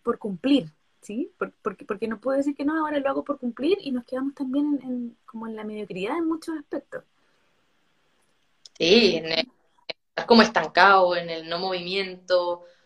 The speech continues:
Speaker 2: pero cuando empezamos a entrar ahí, tanto que mirar hacia abajo de, de las creencias, de las, de los temas familiares que inculcaron, de todo lo que hay ahí, de por qué no podemos decir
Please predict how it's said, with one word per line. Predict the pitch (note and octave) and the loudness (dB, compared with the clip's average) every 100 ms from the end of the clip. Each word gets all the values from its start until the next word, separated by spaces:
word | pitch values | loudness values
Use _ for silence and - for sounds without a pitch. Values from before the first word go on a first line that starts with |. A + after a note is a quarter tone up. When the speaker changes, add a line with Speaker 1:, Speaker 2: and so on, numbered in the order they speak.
| _ | _
Speaker 2:
pero | - F3+ F#3 F3+ - | -2 4 6 4 2
cuando | E3 D#3+ | -4 -4
empezamos | D#3 F#3+ G3+ | -4 -2 0
a | |
entrar | G3 G#3 | 0 0
ahí, | F#3+ G3+ G#3 | 0 -2 -4
tanto | F3+ F3+ G#3+ | -14 -10 -6
que | G#3+ | -4
mirar | G#3 G3+ G3 | -2 -2 -2
hacia | G#3 F#3 | -6 -6
abajo | E3+ E3 - G3 | -6 -6 -6 -4
de, | F3+ E3 E3 - | -2 -2 -8 -16
de | - E3+ | -12 -10
las | D#3+ | -10
creencias, | - E3 E3+ F3+ F3+ - E3+ E3+ E3 _ _ _ _ _ - | -14 -6 -4 -4 -6 -10 -8 -6 -10 _ _ _ _ _ -4
de | E3+ E3 D#3 | 0 2 2
las, | D#3 D#3+ D#3+ - _ - | 2 2 0 -4 _ -6
de | - | -6
los | - | 0
temas | F#3 F3+ | 2 2
familiares | E3+ D#3+ E3 F3+ F#3+ F#3 F3+ F3+ F3+ | 0 -4 -4 2 4 4 4 0 -6
que | F3+ | -14
inculcaron, | F3 E3+ - - F#3 F3+ F3+ F3 F3 | -12 -12 -4 6 8 8 4 0 -2
de | E3+ | -2
todo | A3+ C4+ | 4 6
lo | C4 | 6
que | G#3 G3 | 4 2
hay | A#3 B3+ | 2 0
ahí, | B3+ C4 | -2 -2
de | C4 A3+ | -4 -4
por | A3+ - | -6 -8
qué | G#3 | -8
no | G#3 | -6
podemos | F#3 G#3+ G#3+ | -8 -8 -12
decir | - G#3 G#3 | -2 -2 -2